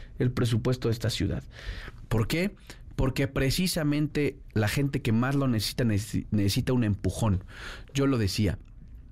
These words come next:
yo creo en los programas sociales. Y creo en los programas sociales como también la manera de sacar a la gente de la desigualdad.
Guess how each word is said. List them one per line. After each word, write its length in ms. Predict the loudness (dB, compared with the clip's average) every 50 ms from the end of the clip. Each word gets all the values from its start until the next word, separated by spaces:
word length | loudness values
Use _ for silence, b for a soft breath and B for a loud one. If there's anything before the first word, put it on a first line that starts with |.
| -18 -18 -18 -18 -18 -18 -12 -2 0
yo 240 | 2 2 2 2
creo 160 | 2 2 4 4
en 80 | 4
los 100 | 2 2
programas 380 | 2 2 4 4 6 4 4 4
sociales. 440 | 4 4 4 2 2 2 0 -2 -8 B B B B B B B B B
Y 140 | 0 0 0
creo 180 | 2 2 2 2
en 60 | 2
los 100 | 2 2
programas 360 | 0 0 2 2 2 2 2
sociales 380 | 2 2 2 4 4 2 2 0
como 260 | 0 2 2 2 2
también 280 | 2 2 4 4 4
la 80 | 2 2
manera 280 | 2 2 2 2 2 2
de 100 | 0 2
sacar 320 | 0 0 0 0 0 2
a 80 | 2 2
la 100 | 0 0
gente 400 | 0 0 2 2 2 2 2 2
de 100 | 4 4
la 100 | 4 4
desigualdad. 640 | 2 2 0 0 0 0 0 0 -2 -4 -6 -6